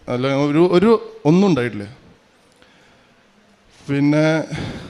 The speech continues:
ഒരുപാട് കേസുകളിലെ പ്രതിയാണ്. ഏഹ്, കേസുകളിലായിട്ട് ജയിലിൽ കിടക്കുമ്പോൾ എനിക്ക്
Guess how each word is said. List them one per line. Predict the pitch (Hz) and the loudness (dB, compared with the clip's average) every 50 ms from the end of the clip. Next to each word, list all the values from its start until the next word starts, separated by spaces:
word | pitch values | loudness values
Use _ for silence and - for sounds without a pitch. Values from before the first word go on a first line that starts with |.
| - - - - | -20 -20 -18 -12
ഒരുപാട് | - - 151 151 156 165 | -4 0 0 0 0 0
കേസുകളിലെ | 180 180 170 - 180 170 170 175 | 0 -2 0 0 2 2 2 2
പ്രതിയാണ്. | 180 175 156 165 165 156 151 165 185 180 - - - - - - - _ _ _ _ _ _ _ _ _ _ _ _ _ _ _ _ - | 2 2 2 0 0 0 0 -2 -4 -8 -14 -20 -20 -20 -20 -20 -20 _ _ _ _ _ _ _ _ _ _ _ _ _ _ _ _ -8
ഏഹ്, | 143 127 127 127 123 120 123 123 123 123 127 - - | -2 0 0 2 2 2 2 2 2 0 0 0 0
കേസുകളിലായിട്ട് | 147 156 156 151 151 - 156 151 156 156 160 160 160 156 160 | 2 2 2 0 0 -2 0 0 2 2 2 0 0 0 2
ജയിലിൽ | 156 160 160 156 147 143 151 | 2 2 4 4 4 4 4
കിടക്കുമ്പോൾ | 156 156 147 147 - 143 143 139 143 156 165 - 160 147 - - - - - - - - - - - - _ _ 147 | 4 4 2 2 2 2 4 6 6 4 4 0 -4 -10 -12 -14 -16 -16 -16 -18 -18 -18 -20 -20 -20 -20 _ _ 0
എനിക്ക് | 151 147 147 165 170 170 170 - | 0 2 2 0 0 0 -2 -6